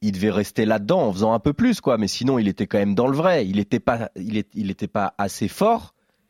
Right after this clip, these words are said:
mais il était quand même là où il fallait être. Donc, qu'il continue à faire pareil, ça me surprend pas. Après, qu'il y arrive, moi, je pense pas. À la fin de saison, là, pour moi, lui, il est, lui aussi fait partie des pilotes qui est déjà un peu en mars deux mille vingt-cinq.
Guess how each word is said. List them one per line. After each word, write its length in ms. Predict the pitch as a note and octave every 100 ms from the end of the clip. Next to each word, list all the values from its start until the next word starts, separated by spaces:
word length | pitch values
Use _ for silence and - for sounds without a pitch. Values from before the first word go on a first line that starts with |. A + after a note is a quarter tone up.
| _
mais 180 | G2 G#2+
il 100 | G#2
était 200 | G2+ D3+
quand 100 | E3+
même 140 | E3+ D#3+
là 100 | D3+
où 60 |
il 80 | C3+
fallait 240 | - B2 E3
être. 220 | D3 - _ _ _ _ _
Donc, 180 | A2 G2+
qu'il 160 | - C#3+
continue 420 | - D3+ C#3+ D#3
à 60 | C#3+
faire 220 | - -
pareil, 320 | C3 B2+ D3
ça 160 | C3 A2+
me 60 | A2
surprend 480 | B2 G2+ - A2+
pas. 200 | G#2+ F#3+
Après, 280 | E3 G#2+ F#3
qu'il 160 | - A2
y 60 | A2
arrive, 280 | B2 F#3
moi, 120 | C3 A2
je 60 |
pense 200 | - A2+
pas. 140 | - F3+
À 20 |
la 100 | A2
fin 140 | - G2+
de 60 |
saison, 260 | - A2 D#3+
là, 100 | G#2
pour 160 | - G2
moi, 140 | C#3
lui, 140 | A#2+ A2+
il 100 | E2+
est, 60 |
lui 220 | E2+ G#2+
aussi 260 | D3 - F3+
fait 140 | -
partie 300 | G#2+ - -
des 100 | A2+
pilotes 300 | F#2+ A2+ C3
qui 80 | -
est 40 | F2
déjà 300 | G2 G#2+ A2
un 100 | F#2+
peu 120 | B2
en 120 | G#2
mars 240 | F#2 A2 G2+
deux 80 | F#2
mille 240 | F#2 F#2
vingt-cinq. 540 | D2+ D2+ E2+ F2 D3